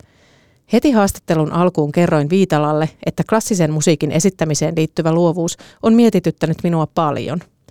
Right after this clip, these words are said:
Olen itse soittanut pianoa musiikkiopiston päästötodistuksen verran ja muistan kipuilleeni sen kanssa, miten voisin tuoda soittoon jotain omaa, kun nuoteissa lukee, mitä pitää soittaa,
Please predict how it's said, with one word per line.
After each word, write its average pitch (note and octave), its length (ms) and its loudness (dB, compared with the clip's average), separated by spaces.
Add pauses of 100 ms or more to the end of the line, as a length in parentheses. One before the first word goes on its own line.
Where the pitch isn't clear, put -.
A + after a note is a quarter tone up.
(520)
Olen A#3 220 2
itse A#3 220 0
soittanut D#3 520 -2
pianoa D#3+ 320 2
musiikkiopiston D#3+ 760 -2
päästötodistuksen D#3+ 880 -2
verran D#3+ 360 -2 (120)
ja F3 80 2
muistan G#3+ 360 2
kipuilleeni D#3 580 0
sen E3+ 220 0
kanssa, D#3 380 -2 (360)
miten C4 260 0
voisin G3 280 2
tuoda F3 240 2
soittoon D3+ 480 0
jotain D#3+ 360 -2
omaa, D#3+ 320 2 (320)
kun B3+ 160 2
nuoteissa G3 480 4
lukee, F3+ 280 2
mitä E3+ 200 0
pitää - 260 -4
soittaa, F#3+ 580 0